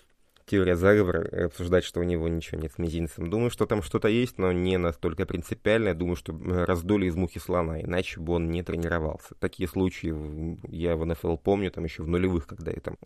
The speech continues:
квотеры могли не выходить там месяц-два вообще, в принципе, на что-то, кроме матчей. А вот Аарон выходит тренироваться.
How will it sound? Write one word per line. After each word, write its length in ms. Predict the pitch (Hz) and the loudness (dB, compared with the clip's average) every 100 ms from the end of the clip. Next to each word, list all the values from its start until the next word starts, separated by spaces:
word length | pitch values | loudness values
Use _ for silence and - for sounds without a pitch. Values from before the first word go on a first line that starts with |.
| - | -6
квотеры 400 | 90 92 - 87 | 0 2 2 0
могли 280 | 87 82 85 | 0 2 0
не 120 | 82 | 0
выходить 400 | 82 - 82 80 | 0 -2 -4 -6
там 340 | 85 78 78 - - _ - | -6 -8 -8 -12 -18 _ -6
месяц-два 840 | 90 90 - - - 98 85 78 - _ - | -2 -2 -2 -8 -12 -2 -2 -2 -10 _ -10
вообще, 440 | - 90 - 92 | -2 -2 0 -2
в 80 | - | 0
принципе, 500 | - 92 - - - - - - | 0 0 -2 -10 -14 -18 -20 -6
на 120 | 87 | -4
что-то, 280 | 87 92 - | -4 -4 -6
кроме 200 | - 85 | -4 0
матчей. 420 | 87 120 - 95 - - - - - - - | 2 2 0 -8 -12 -20 -20 -20 -20 -20 -14
А 120 | - 82 | -6 -4
вот 160 | 78 | 2
Аарон 240 | 87 104 113 | 4 6 4
выходит 300 | 92 92 - | 2 0 0
тренироваться. 600 | 92 95 98 80 - | 0 2 4 2 -2